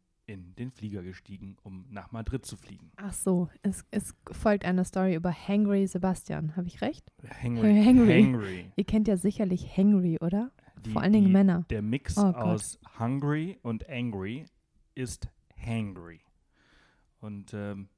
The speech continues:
Speaker 1: das hab ich ab und zu mal. Hat Lina auch.
Speaker 2: Na, aber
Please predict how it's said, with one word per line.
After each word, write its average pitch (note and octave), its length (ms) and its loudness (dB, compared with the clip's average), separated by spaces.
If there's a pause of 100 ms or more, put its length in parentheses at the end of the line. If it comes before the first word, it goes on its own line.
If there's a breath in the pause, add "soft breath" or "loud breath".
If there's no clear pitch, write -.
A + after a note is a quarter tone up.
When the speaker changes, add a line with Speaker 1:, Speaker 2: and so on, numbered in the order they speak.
(180)
Speaker 1:
das D3 260 -6
hab F3+ 140 -2
ich A#2 180 -4
ab F#2 140 -14
und F2+ 160 -12
zu F#2+ 160 -12
mal. G2+ 280 -10 (920)
Hat G#2+ 180 -8
Lina G2+ 300 -14
auch. A2 380 -10 (560)
Speaker 2:
Na, F3+ 480 -2
aber F#3 340 -8